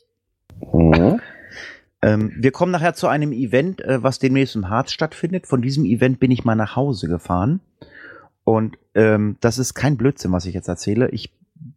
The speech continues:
Speaker 2: bin, äh, von diesem Event, äh, nicht überm Berg gefahren, sondern außenrum bin ich gefahren. Und dann sah ich in meinem Lichtkegel drei Tiere, die ich so vorher noch nie gesehen habe. Und, ähm,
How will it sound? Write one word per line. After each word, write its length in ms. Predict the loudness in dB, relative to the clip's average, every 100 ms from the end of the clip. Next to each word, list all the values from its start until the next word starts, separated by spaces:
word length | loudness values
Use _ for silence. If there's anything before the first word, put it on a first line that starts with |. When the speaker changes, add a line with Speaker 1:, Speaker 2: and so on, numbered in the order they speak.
| _
Speaker 2:
bin, 520 | 0 2 -2 -4 -4
äh, 160 | -2 -2
von 200 | 0 0
diesem 260 | 0 0
Event, 360 | 0 2 0 0
äh, 160 | 0 2
nicht 240 | 0 0
überm 240 | 0 0 2
Berg 260 | 2 0
gefahren, 320 | -4 -2 0
sondern 260 | 2 2 2
außenrum 520 | 2 0 -2 -6 -4
bin 120 | -4
ich 100 | -6
gefahren. 460 | -6 -4 0 2 0 _ -20 -20 -20 -20 _ _
Und 280 | 2 2 0 0
dann 180 | 0 2
sah 240 | 2 2
ich 120 | 0
in 60 | -2
meinem 200 | 0 2
Lichtkegel 640 | 0 -2 -6 -6 -2 -2 -4 _ _ -10
drei 580 | -4 0 2 2 2 -2 _ _ _ _ _ _ _ _ _ _ _ _ -14 -6
Tiere, 420 | 2 4 4 2
die 280 | -2 -6 -6
ich 180 | -8 -2
so 180 | -2
vorher 320 | -2 2 2 4
noch 80 |
nie 160 | 0 0
gesehen 440 | -2 0 2 2
habe. 320 | 0 0 -2 0
Und, 220 | -2 -2
ähm, 240 | 0 0